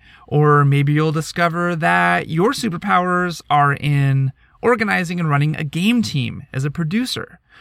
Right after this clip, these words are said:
Or maybe that you have a natural talent in music composition or sound effect design. There are at least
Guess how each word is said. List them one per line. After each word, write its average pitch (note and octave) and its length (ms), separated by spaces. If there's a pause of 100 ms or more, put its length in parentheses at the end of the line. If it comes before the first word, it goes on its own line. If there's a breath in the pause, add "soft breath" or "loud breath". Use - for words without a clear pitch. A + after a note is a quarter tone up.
(200 loud breath)
Or D#3 240
maybe D3+ 540
that C#3 440 (480 loud breath)
you D#3 180
have D#3 200
a D3+ 40
natural D3+ 380
talent D#3 460
in D3 220
music G#3 380
composition B2+ 720
or B2 180
sound A#3 440
effect D3 320
design. A#2 500 (420 soft breath)
There G3 180
are F3+ 440
at - 160
least B3 640